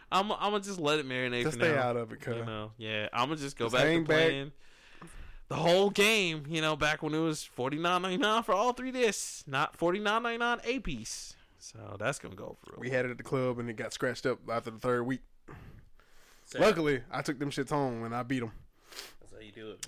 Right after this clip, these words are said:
Speaker 1: man.
Speaker 2: And I rebought the game probably ten years ago for twenty bucks.
Speaker 1: That's not bad.
Speaker 2: Hell no. It got the movie with it, too.
Speaker 1: Yeah. Yeah. 'Cause, yeah. Yeah, I was like, "Yeah, that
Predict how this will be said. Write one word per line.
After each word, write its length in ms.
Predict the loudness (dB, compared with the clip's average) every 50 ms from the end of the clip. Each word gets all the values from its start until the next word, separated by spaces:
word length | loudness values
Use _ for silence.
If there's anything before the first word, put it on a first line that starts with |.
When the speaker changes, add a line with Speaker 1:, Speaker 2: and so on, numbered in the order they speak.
| -10 -8
Speaker 1:
man. 120 | -6 -4
Speaker 2:
And 180 | -4 -4 -2 -2
I 120 | -4 -2
rebought 400 | -2 -4 0 4 4 4 4 4
the 60 | 2 -2
game 800 | -2 0 0 2 0 2 2 0 0 0 0 0 0 0 0 2
probably 280 | 2 2 4 4 2 2
ten 180 | 2 2 2 4
years 200 | 4 2 2 4
ago 240 | 4 4 4 4
for 420 | 4 2 4 6 6 6 6 4 0 -4 -20 -20 -20 -20 _ -20 -20 -20 _ _ _ _ -14 -10
twenty 180 | -8 -6 -6 -6
bucks. 300 | -6 -8 -10 -12 -16 -20 _ _ _ _ _ _ _ _ _ _ _ _ _ _ -20 -20 _ _ -20 -16 -8 -8
Speaker 1:
That's 160 | -6 -4 -4
not 140 | -6 -8 -8
bad. 160 | -12 -16 -16 _ _ -16 -8 -4
Speaker 2:
Hell 240 | -2 -2 -2 0
no. 220 | 2 2 4 4 4
It 120 | 2 2 2
got 160 | 0 2 2
the 60 | 2
movie 240 | 4 6 6 6 8
with 160 | 6 8 6
it, 100 | 6 6
too. 260 | 6 4 4 4 0 -4 -12 -14 -10
Speaker 1:
Yeah. 160 | -6 -6 -6 -6 -8 -18 -20 -20 -20 -20 -20 _ -20 -20 -20 _ _ _
Yeah. 140 | -20 -20 -20 -20 -20 -20 -20 -20 -18 -14
'Cause, 200 | -14 -12 -12 -12
yeah. 100 | -14 -14 -14 -16 -20 -20 -20 -20 -20 _ _
Yeah, 120 | -12 -8 -6 -6
I 40 |
was 140 | -6 -6 -6
like, 160 | -10 -12 -12 _ -20
"Yeah, 200 | -16 -14 -14 -14 -14
that 140 | -16 -18